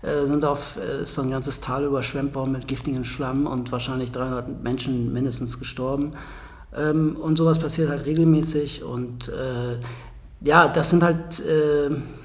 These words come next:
das sind halt so Begleiterscheinungen dieses ganzen, ähm, kapitalistischen Weltsystems, wo es,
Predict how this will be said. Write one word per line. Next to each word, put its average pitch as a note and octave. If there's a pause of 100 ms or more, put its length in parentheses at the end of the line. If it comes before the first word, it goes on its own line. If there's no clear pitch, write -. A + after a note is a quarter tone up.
(480)
das D3
sind F3
halt E3+
so E3
Begleiterscheinungen D#3+
dieses C#3+
ganzen, D3 (120)
ähm, C3+ (360)
kapitalistischen C#3
Weltsystems, A#2+ (280)
wo C3
es, -